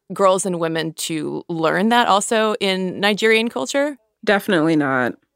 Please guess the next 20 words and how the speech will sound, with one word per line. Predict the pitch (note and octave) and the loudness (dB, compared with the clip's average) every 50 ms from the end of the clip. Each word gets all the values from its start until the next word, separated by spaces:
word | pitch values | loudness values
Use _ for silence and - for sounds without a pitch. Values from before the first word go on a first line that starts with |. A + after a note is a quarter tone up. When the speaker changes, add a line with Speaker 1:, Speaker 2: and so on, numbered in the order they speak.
| _ _ | _ _
Speaker 2:
The, | - E3 E3+ F#3 F#3 E3 - - | -6 0 2 4 4 4 2 0
no, | D3 F3 D#3 A#2+ A2 F2+ F2+ | 0 0 2 2 0 0 0
if | A#2+ F#3+ F#3+ - - - | 0 0 -2 -4 -12 -16
y-, | - - - - - - - | -14 -14 -14 -16 -18 -20 -16
you | - D#3+ E3 F3+ F#3 G#3 A3 A3 | -8 -4 -2 0 2 2 2 2
learning | A3+ A#3 G#3 G3+ G3+ G3+ G#3 G#3 | 4 4 4 4 4 2 2 2
how | G3 G3 F#3 | 2 2 2
to | F3 F3 F3 | 2 2 2
run | E3+ E3+ F3 F3+ F#3 F#3 | 0 0 0 2 2 2
the | F#3 B2+ C3 | 2 2 2
ins | F#3 F3+ | 2 2
and | F3 E3+ | 2 2
outs | E3 E3+ F3 E3+ | 2 2 0 -2
of | E3+ D#3+ | -6 -6
a | |
car, | - - D#3+ D#3 D#3+ - | -2 2 2 2 2 2
no, | - D#3+ D3+ G2 - E2 E3+ E3 | 0 -2 -2 -2 -4 -6 -8 -6
not | E3+ E3+ E3+ D#3 D#3 | -2 -2 0 0 0
at | - | 0
all. | - E2 D2 C#2 - | 0 0 -2 -2 -4